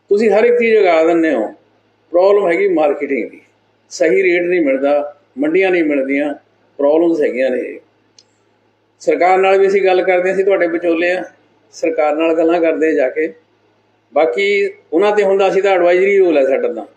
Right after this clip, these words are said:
ਤੁਹਾਡੀ ਗੱਲ ਉਹਨਾਂ 'ਤੇ ਪਹੁੰਚਾਉਣੀ ਹੈ ਅਸੀਂ, ਜਿਵੇਂ ਮਰਜ਼ੀ ਪਹੁੰਚਾਈਏ। ਪਰ ਇਹ ਹੁੰਦਾ ਕਰਨਾ ਤਾਂ ਸ-, ਜਿਹੜੇ ਸਾਡੇ ਲੈਵਲ ਦੇ ਕੰਮ ਨੇ ਟੈਕਨੀਕਲ, ਉਹ ਅਸੀਂ ਤੁਹਾਡੇ ਨਾਲ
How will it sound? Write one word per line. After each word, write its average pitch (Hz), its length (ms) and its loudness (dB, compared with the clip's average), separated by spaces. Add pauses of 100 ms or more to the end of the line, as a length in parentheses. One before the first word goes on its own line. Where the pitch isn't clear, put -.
(200)
ਤੁਹਾਡੀ 180 420 0
ਗੱਲ 175 200 2
ਉਹਨਾਂ 175 220 0
'ਤੇ 196 140 0
ਪਹੁੰਚਾਉਣੀ 170 600 0
ਹੈ 127 60 0
ਅਸੀਂ, 104 240 -6 (220)
ਜਿਵੇਂ 165 160 0
ਮਰਜ਼ੀ 160 380 -2
ਪਹੁੰਚਾਈਏ। 131 540 -6 (680)
ਪਰ 175 320 2
ਇਹ 190 100 2
ਹੁੰਦਾ 190 520 0 (120)
ਕਰਨਾ 196 320 0
ਤਾਂ 190 120 0
ਸ-, - 120 -4 (460)
ਜਿਹੜੇ 196 180 0
ਸਾਡੇ 175 380 0
ਲੈਵਲ 196 300 2
ਦੇ 202 80 2
ਕੰਮ 180 280 0
ਨੇ 160 320 -2 (360)
ਟੈਕਨੀਕਲ, 185 680 0 (280)
ਉਹ 175 100 -2
ਅਸੀਂ 190 180 -4
ਤੁਹਾਡੇ 170 280 2
ਨਾਲ 156 360 -2